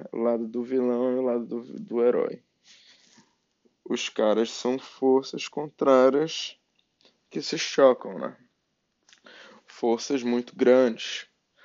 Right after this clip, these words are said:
O Magneto, ele, ele tem o poder de manipular todo e qualquer metal.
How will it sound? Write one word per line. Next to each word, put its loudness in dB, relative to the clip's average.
O -14
Magneto, -4
ele, -2
ele -10
tem -6
o -6
poder -2
de -6
manipular -2
todo 4
e -2
qualquer 0
metal. 0